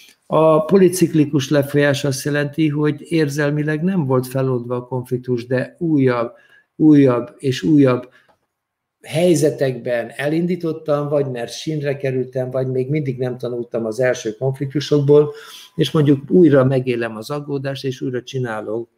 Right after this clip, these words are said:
egy újabb meldaganatot. A függő gyógyulás viszont az a program, amivel teljesen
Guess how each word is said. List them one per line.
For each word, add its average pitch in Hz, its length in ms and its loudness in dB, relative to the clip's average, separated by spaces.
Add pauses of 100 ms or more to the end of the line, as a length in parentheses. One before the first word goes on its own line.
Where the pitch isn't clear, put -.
(340)
egy 117 560 -6 (120)
újabb 123 600 2
meldaganatot. 120 920 -6 (540)
A 175 160 4
függő 185 380 4
gyógyulás 156 640 4
viszont 147 400 -2
az 165 400 0
a 135 560 0
program, 147 460 -4
amivel 135 500 -2
teljesen 139 520 -6